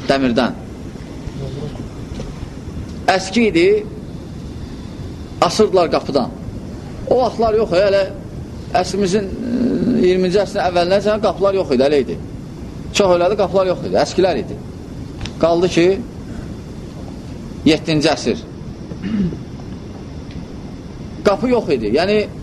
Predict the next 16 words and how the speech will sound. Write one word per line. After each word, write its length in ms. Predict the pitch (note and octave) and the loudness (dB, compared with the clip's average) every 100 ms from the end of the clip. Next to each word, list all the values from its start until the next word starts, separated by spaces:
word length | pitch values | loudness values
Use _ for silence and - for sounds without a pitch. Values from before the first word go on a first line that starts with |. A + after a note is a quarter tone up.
| - - - - - | -12 -12 -12 -10 -4
qapı 280 | - G3 A#3 | 2 2 2
da 40 | B3 | 2
ordusu 420 | A3 - A3+ A3 | 0 0 -2 2
var 140 | A#3+ | 2
idi, 240 | F3+ C#3+ G3 | 0 2 4
yəni, 260 | G3+ E3 F3 | 4 2 0
ə, 440 | - B2+ B2 D#3 D3+ | -2 0 2 2 2
dəmir 260 | F3+ G#3 G#3 | 2 2 0
qapılar 320 | F#3 F#3+ F#3+ | 2 2 2
yoxdur, 200 | B2+ C#3+ | 2 0
örtmək 320 | D3 E3+ F#3 - | 0 0 0 2
üçün 220 | F#3 G3 | 0 2
əskilər 400 | - - F3 C3 | 0 2 2 2
idi. 160 | F2+ - - - - - - - - - - - - - - - | -2 -8 -10 -10 -10 -12 -12 -12 -12 -12 -12 -12 -12 -12 -8 0
Ona 160 | - | 2
görə 220 | G3+ G3 | 4 4